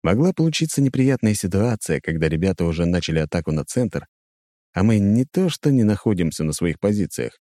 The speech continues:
мы вообще связаны боем с противниками в Ноктусе и не имеем возможности об этом сообщить союзникам.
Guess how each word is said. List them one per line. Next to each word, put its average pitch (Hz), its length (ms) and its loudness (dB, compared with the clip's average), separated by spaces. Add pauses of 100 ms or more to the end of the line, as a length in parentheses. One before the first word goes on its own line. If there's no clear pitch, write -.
(440)
мы 71 160 0
вообще 78 400 0
связаны 78 500 -2
боем 98 380 0
с - 80 -8
противниками 90 760 0
в 87 100 0
Ноктусе 131 600 -4 (540)
и 117 100 4
не 147 120 6
имеем 135 360 4
возможности 104 600 0
об 87 160 0
этом 90 220 0
сообщить 78 460 -4
союзникам. 87 800 -4